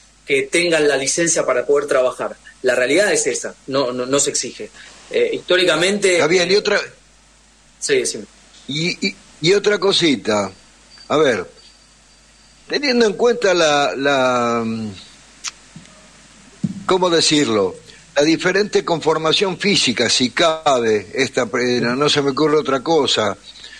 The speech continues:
Speaker 2: de la
Speaker 1: Sí.
Speaker 2: mujer respecto del hombre. ¿Eso
Speaker 1: Sí.
Speaker 2: influye de alguna manera en que sea también, este, paralelamente diferente respecto del hombre el entrenamiento de una mujer arquero?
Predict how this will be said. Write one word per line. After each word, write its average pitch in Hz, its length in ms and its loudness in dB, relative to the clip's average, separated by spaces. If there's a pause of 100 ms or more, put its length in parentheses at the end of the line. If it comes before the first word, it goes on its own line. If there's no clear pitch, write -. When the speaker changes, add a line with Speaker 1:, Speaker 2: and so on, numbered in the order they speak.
(120)
Speaker 2:
de 127 100 2
la 135 80 2
Speaker 1:
Sí. 131 60 0
Speaker 2:
mujer 180 320 2
respecto 156 500 2
del 151 120 4
hombre. 101 460 0 (600)
¿Eso - 180 0
Speaker 1:
Sí. 202 40 4
Speaker 2:
influye 202 500 2
de 170 80 4
alguna 170 360 2
manera 160 760 2
en 123 360 -2 (380)
que 123 140 0
sea 185 360 2
también, 147 680 0 (420)
este, 117 460 0
paralelamente 151 840 0
diferente 151 880 0 (420)
respecto 147 540 0
del 139 180 4
hombre 156 300 2
el 127 80 2
entrenamiento 131 800 0
de 127 100 2
una 135 120 2
mujer 127 320 0
arquero? 135 480 0